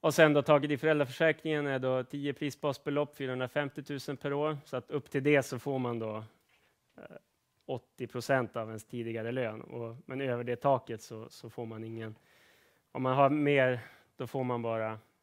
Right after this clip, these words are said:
tio procent av de här fyrahundrafemtiotusen. Eh, och taket i sjukförsäkringen är sju och ett halvt prisbasbelopp. Nu ska det höjas till åtta prisbasbelopp nästa år.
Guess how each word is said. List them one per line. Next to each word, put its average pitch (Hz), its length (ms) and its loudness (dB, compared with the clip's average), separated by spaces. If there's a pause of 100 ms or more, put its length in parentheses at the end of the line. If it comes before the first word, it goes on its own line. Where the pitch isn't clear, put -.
(180)
tio 123 240 -2
procent 117 480 -4
av 117 180 -2
de 113 120 -8
här 110 80 -12
fyrahundrafemtiotusen. 117 1120 -16 (1600)
Eh, 131 240 4
och 131 140 0
taket 143 300 2
i 139 60 -4
sjukförsäkringen 135 920 -4
är 123 240 -4
sju 131 200 -8
och 127 60 -2
ett 120 120 -10
halvt 143 320 -2
prisbasbelopp. 139 640 -8
Nu 135 80 -10
ska 123 160 -8
det 123 80 -4
höjas 127 380 -2
till 131 120 -10
åtta 127 320 -10
prisbasbelopp 120 720 -16
nästa 123 280 -14
år. 120 200 -8